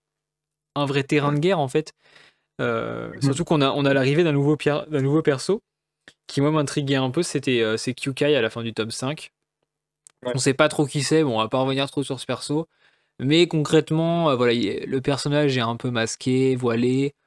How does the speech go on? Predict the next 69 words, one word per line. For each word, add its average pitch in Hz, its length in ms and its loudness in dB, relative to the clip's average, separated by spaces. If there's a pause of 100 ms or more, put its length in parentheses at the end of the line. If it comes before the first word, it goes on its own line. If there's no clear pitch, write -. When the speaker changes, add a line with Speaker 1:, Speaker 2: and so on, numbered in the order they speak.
(260)
Speaker 1:
euh, 113 220 0
il 139 140 -4
parle 120 340 2
pas. 131 360 0
Bon, 123 120 -6
moi, 131 140 -2
je 131 80 -4
m'attendais 131 320 -2
un 123 160 0
peu 143 320 -2
à - 40 -2
un... 113 300 -6 (380)
Je 131 60 -2
me - 20 0
suis 156 140 -2
dit, 165 100 0
bon, 170 180 2
bah, 139 300 2 (260)
sachant 180 200 0
que 175 40 -4
Karyoten, 156 460 4
elle 135 120 4
est 131 60 6
pas 160 160 2
avec 143 300 2
eux, 170 200 2 (800)
euh, 120 720 -2 (380)
et 139 100 0
que - 140 2
Elsei 160 520 4
est 147 60 6
restée 147 300 2
au 151 100 4
palais, 156 440 4
il 135 120 -2
va 131 100 2
lui 139 120 2
falloir 147 320 2
un 143 80 0
nouveau 135 200 0
trio, 139 380 0
tu - 100 -16
vois. 113 140 -4
Il 110 80 -6
va 117 80 -2
falloir 131 320 0
un 117 80 -2
nouveau 120 260 -6
trio 127 360 -4
un 120 100 -4
peu 117 140 -6
shonen 123 340 -4
pour 123 100 -4
la 110 120 -2
suite. - 380 -10
Je - 80 -8
pensais 147 260 -4
que - 80 -12
Kyukai 156 360 0
allait 123 180 2
être, 131 220 -2
euh, 113 220 -2
une, 113 120 -10
une 131 160 -8
des 127 120 -2
personnes 131 480 -4
qui - 80 -4
allait, 117 240 -2
euh, 110 80 -12